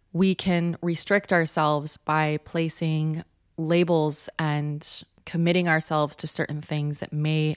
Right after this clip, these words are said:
no longer serve us. And for me, it's really hard for me to let go of things once I decide and commit to something. I'm very much, as I said, all in. And I don't know that that way of being is serving me anymore.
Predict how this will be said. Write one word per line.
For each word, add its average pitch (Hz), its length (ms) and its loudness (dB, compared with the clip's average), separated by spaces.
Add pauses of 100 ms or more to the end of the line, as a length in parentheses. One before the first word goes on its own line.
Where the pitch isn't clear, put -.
no 151 180 -2
longer 147 320 -2
serve 143 320 -6
us. - 480 -4 (160)
And 151 500 0 (120)
for 170 180 0
me, 165 600 2
it's - 440 -2
really 175 300 4
hard 165 280 2
for - 140 -4
me 156 160 0
to - 140 -4
let 147 200 -2
go 147 180 2
of 139 120 -2
things 147 340 -2
once 147 320 -2
I 143 180 -2
decide 147 580 0
and 160 120 -4
commit 147 280 -4
to - 80 -8
something. 180 480 -2
I'm 147 220 -4
very 147 280 -2
much, 143 500 -4 (300)
as 135 140 -4
I 139 80 -4
said, 185 420 0 (180)
all 143 260 0
in. 220 320 0 (220)
And 214 360 6
I 202 100 2
don't 233 280 6
know 233 180 8
that 220 160 2
that 190 200 6
way 196 140 4
of 170 160 0
being 170 500 0
is 160 240 -2
serving 160 400 0
me 147 140 -4
anymore. - 500 -6